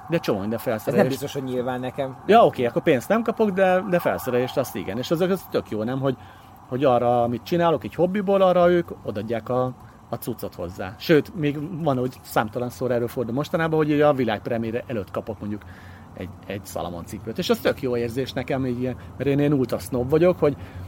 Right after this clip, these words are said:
Speaker 1: nekem már olyan cipőm van, ami még nincs is a boltokba. Tehát nekem az egy olyan ho-, pozitív élmény. Na.
Speaker 2: Akkor meg se kérdezem, hogy mennyit költesz a Hobbitra, mert igazából akkor nulla,
Speaker 1: Nem
Speaker 2: nem?
Speaker 1: nagyon költök, most annyira nem, hogy már nevezési díjat sem fizetek, mert állandóan hívnak mindenhova, és akkor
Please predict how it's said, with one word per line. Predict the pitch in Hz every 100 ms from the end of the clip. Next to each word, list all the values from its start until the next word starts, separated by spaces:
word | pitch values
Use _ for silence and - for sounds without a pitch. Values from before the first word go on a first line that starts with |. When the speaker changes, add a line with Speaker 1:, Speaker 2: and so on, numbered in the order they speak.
| -
Speaker 1:
nekem | 156 165 185
már | 185 185
olyan | 127 104
cipőm | 151 - 196
van, | 196
ami | 190 196
még | 196
nincs | 202 135
is | 131
a | 135
boltokba. | 120 98 104 101 95 - - -
Tehát | 160
nekem | 208 202 220
az | 202
egy | 196
olyan | 196 190 180 - - - -
ho-, | 190 - -
pozitív | 185 139 123 110
élmény. | 101 92 95 85 - -
Na. | 92
Speaker 2:
Akkor | 170 208
meg | 233
se | 233
kérdezem, | 220 208 202
hogy | 196
mennyit | 196 190
költesz | 196 190 185 185
a |
Hobbitra, | 175 165 135 147
mert | 143 156
igazából | 160 151 156 165
akkor | 165
nulla, | 143 95 92
Speaker 1:
Nem | 90
Speaker 2:
nem? | 185
Speaker 1:
nagyon | 113 113 123
költök, | 151 147 165
most | 170 160
annyira | 190 147 131 135
nem, | 147
hogy | 151
már | 147
nevezési | 120 92 95 107
díjat | 104 98
sem | 113 90
fizetek, | 104 117 113
mert | 120
állandóan | 110 95 98
hívnak | 101 127 101 -
mindenhova, | 196 220 208 202 190
és | 180 -
akkor | 170 - 170